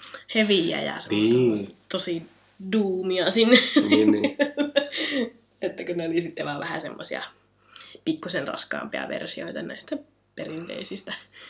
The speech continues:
Speaker 1: joululauluista, niin musta se olisi ollut niin hauska, kun se olisi ollut oikeasti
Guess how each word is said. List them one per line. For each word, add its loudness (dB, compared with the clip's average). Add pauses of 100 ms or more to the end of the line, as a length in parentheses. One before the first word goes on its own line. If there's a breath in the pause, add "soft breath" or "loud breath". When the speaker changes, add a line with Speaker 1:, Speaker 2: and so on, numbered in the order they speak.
(360 loud breath)
Speaker 1:
joululauluista, -4
niin -10
musta -10
se -4
olisi -6
ollut -4
niin -6
hauska, -6
kun -8
se -8
olisi -6
ollut -10
oikeasti -8